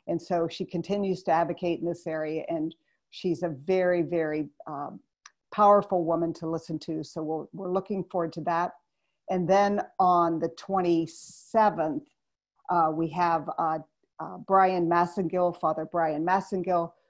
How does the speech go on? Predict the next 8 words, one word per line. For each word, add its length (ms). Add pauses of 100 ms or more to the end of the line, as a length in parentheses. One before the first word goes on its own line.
(120)
who, 400
uh, 280
will 220
get 280
our 220
Louis 220
Trivison 540
Award. 420